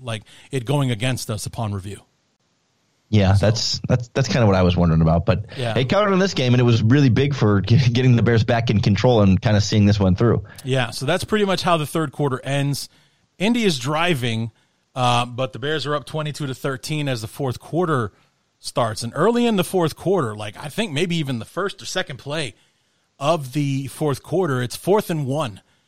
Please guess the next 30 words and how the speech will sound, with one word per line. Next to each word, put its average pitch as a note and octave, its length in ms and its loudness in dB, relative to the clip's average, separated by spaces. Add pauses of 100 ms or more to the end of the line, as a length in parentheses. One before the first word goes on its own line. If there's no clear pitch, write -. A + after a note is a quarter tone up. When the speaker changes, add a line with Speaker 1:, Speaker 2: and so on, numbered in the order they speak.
(120)
Speaker 1:
for D3+ 200 -6
the A#2+ 80 -6
Colts. D#3+ 420 0
And A#2+ 180 -4
Madden E3 280 0
and D3 120 0
Michaels C3+ 520 -2
are A#2+ 200 -2
against C#3 420 -4
this - 340 -6
completely, B2 580 -10
saying A2 320 -8
it's - 200 -10
too F#3+ 320 -6
early C#3+ 360 -2 (560)
for C3 120 -6
the A#2 80 -4
Colts D#3 320 -2
to D3 60 -8
be C#3 100 -4
going C3+ 300 0
for C#3+ 260 -6
it C3+ 40 0
on B2 100 -2
fourth C3+ 360 -8
down. C3 440 -2 (480)
Uh, B2 340 0
they're C3+ 180 -2
at B2+ 100 -2
midfield, D3+ 920 0